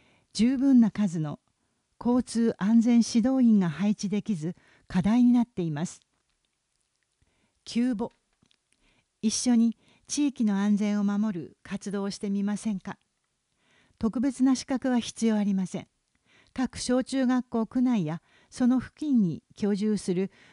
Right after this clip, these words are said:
満七十五歳以下の健康な人であれば、誰でも活動できます。制服や腕章などは無償で貸与され、保険に加入しますので、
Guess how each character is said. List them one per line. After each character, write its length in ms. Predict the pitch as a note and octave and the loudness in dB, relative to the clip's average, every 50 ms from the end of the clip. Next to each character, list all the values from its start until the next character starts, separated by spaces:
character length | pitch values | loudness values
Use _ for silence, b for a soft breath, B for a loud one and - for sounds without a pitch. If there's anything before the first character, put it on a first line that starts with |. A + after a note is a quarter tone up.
| b b | b b
満 320 | G#3 A3+ A3+ G#3+ F#3 E3 | 2 4 4 4 2 2
七 300 | E3 E3+ F#3+ A3+ B3 B3 | 2 2 2 2 2 2
十 260 | G3 A3+ A3 F#3 E3 | 0 0 0 -2 -2
五 140 | D3 D#3+ F3 | -2 -4 -4
歳 360 | - - A#3+ A#3+ A#3+ A#3 A#3+ | -4 -4 -4 -4 -4 -4 -6
以 60 | A#3+ | -6
下 140 | - C4+ C4 | -4 -2 0
の 140 | A3 G3 F3 | 0 0 0
健 240 | - - G3+ G#3+ G#3+ - | 0 0 0 0 0 0
康 120 | A3+ A3 | 0 0
な 120 | G#3+ A3 | 0 0
人 200 | F#3+ - - F3+ | -2 -2 -4 -4
で 120 | F3+ G3 F3+ | -2 -2 -2
あ 60 | E3+ | -2
れ 120 | E3+ E3 | -4 -4
ば、 160 | D3 D3 D3+ b b b b b b b b | -6 -8 -10 b b b b b b b b
誰 240 | - G#3+ B3 B3 A#3 | -2 -2 0 0 2
で 100 | G#3 B3 | 2 4
も 140 | A#3 A#3 G3+ | 4 4 2
活 240 | - F#3+ - - D#3+ | 0 -2 -6 -6 -6
動 160 | E3+ E3 D#3+ | -6 -4 -4
で 100 | D#3+ - | -6 -6
き 120 | - E3 | -6 -8
ま 120 | C#3+ C#3+ F#3 | -6 -6 -8
す。 160 | - - _ _ _ _ _ _ _ _ _ _ _ _ _ _ _ _ _ - | -8 -10 _ _ _ _ _ _ _ _ _ _ _ _ _ _ _ _ _ -16
制 260 | - - C4 B3+ B3+ | -6 -2 0 2 2
服 220 | A3 - - B3 A#3+ | 0 0 0 0 2
や 160 | A#3 A#3 A3+ | 2 4 4
腕 200 | A3+ B3 C4+ C4 | 4 4 4 2
章 220 | - - C4+ B3+ | 2 0 2 2
な 140 | B3 B3+ B3 | 4 4 4
ど 100 | A3+ F#3 | 4 2
は 160 | D3+ E3 - b b b b b | 2 0 -4 b b b b b
無 120 | b F#3+ G3+ | b 2 2
償 320 | - - C4 C4 B3+ B3+ | 2 0 -2 0 0 0
で 260 | G#3 B3 A#3+ - - - | 0 0 -2 -2 -4 -6
貸 240 | - G#3+ A3 A3 G3+ | -4 -2 0 0 0
与 140 | F#3 F3 - | 0 -2 -4
さ 120 | F3 D3 | -6 -8
れ、 140 | D#3 E3+ - _ _ _ _ _ _ _ _ | -8 -10 -12 _ _ _ _ _ _ _ _
保 100 | - G3+ | -2 -2
険 220 | - - B3 A#3+ | 0 2 2 4
に 140 | A3+ A#3+ A#3+ | 4 4 4
加 140 | - A3+ A3+ | 2 2 2
入 200 | A3+ A3+ A#3 A#3 | 4 4 4 4
し 120 | - - A#3 | 2 2 2
ま 140 | A3+ A#3 G#3 | 2 2 0
す 140 | - - | 0 -2
の 100 | E3+ D#3 | -4 -4
で、 180 | C#3+ C3+ - - | -6 -10 -12 -16